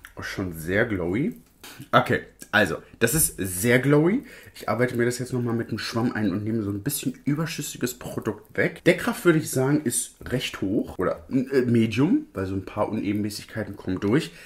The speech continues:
Aber das ist schon sehr glowy. Also hier habe ich wirklich das Gefühl, dass es so ein, es hat so ein bisschen was von, ich habe mich eingecremt, ne? Finde ich jetzt erstmal nicht schlecht. Ich kann mir vorstellen, dass es für viele ein bisschen zu viel ist. Wir warten mal ab, wir, bevor wir hier jetzt hier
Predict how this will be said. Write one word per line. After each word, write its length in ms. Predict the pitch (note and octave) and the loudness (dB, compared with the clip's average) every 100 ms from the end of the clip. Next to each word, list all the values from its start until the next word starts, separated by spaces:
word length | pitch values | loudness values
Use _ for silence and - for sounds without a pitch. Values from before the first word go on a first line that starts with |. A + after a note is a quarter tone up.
| - - - | -20 -20 -8
Aber 200 | A2 C3 | 0 0
das 120 | A2+ | 0
ist 100 | D#2+ | -6
schon 200 | - G2 | -6 -6
sehr 240 | E2+ G2 F#2 | -4 -4 -2
glowy. 320 | C#2+ G#1+ A#1+ | -4 -6 -4
Also 180 | - G#2+ | -2 0
hier 380 | G2+ C3 C3 C#3+ - - - | 0 2 2 2 -6 -18 -6
habe 220 | A#2 A#2 | -4 -4
ich 100 | A2+ | -2
wirklich 440 | A#2+ B2+ A#2 - | -4 -2 -6 -2
das 200 | A#2 A2 | -2 -2
Gefühl, 380 | - - - A#2 | -6 -8 0 2
dass 200 | A2 G#2 | 2 -2
es 120 | G2+ | -4
so 100 | - | -2
ein, 300 | G#2+ G#2 G2+ G2+ _ _ _ _ _ _ _ _ _ _ _ _ _ _ _ _ _ _ _ _ _ _ _ _ _ _ _ _ _ - _ | 0 2 0 -4 _ _ _ _ _ _ _ _ _ _ _ _ _ _ _ _ _ _ _ _ _ _ _ _ _ _ _ _ _ -20 _
es 160 | - - | -12 -6
hat 80 | - | -2
so 100 | B2 | -2
ein 100 | G2+ | -2
bisschen 300 | C3+ - C3+ | -6 -4 -4
was 180 | B2+ | -6
von, 280 | - B2+ C3 | -6 -2 -2
ich 120 | - - | -4 -6
habe 120 | B2 | -6
mich 160 | - | -4
eingecremt, 560 | G2+ F#2+ D2+ - D2+ D#2 | -2 -2 -2 -6 -6 -2
ne? 160 | G#2+ E3+ - - | 0 0 -4 -8
Finde 180 | - D#3+ | -2 0
ich 60 | |
jetzt 240 | D3+ - - | 0 -2 4
erstmal 400 | A2+ B2 - B2 | 4 4 2 2
nicht 180 | G#2 - | 0 -2
schlecht. 380 | - C#3+ - | 0 0 0
Ich 140 | - - | -12 -2
kann 140 | C3+ | 0
mir 60 | A#2+ | 0
vorstellen, 360 | - B2 C#3+ | 0 -2 -2
dass 120 | A#2 A#2 | -2 -6
es 120 | - | -12
für 160 | - | -12
viele 260 | - - B2+ | -10 -4 -2
ein 100 | A#2 | -2
bisschen 280 | A#2+ - A2+ | -4 -6 -6
zu 180 | - - | -6 -8
viel 380 | - - B2+ | -10 0 0
ist. 440 | - F2 C3 - - | 0 -2 -4 -4 2
Wir 140 | C#4 | 4
warten 280 | F4 E4 D#4+ | 6 4 4
mal 100 | - | 4
ab, 240 | D4 - | 2 2
wir, 120 | - - | 2 4
bevor 360 | B3 - C#4 | 0 2 4
wir 60 | C#4+ | 4
hier 220 | A3 B3+ | 4 2
jetzt 200 | C#4+ C4+ | 2 0
hier 300 | - B3+ C4+ | 0 2 2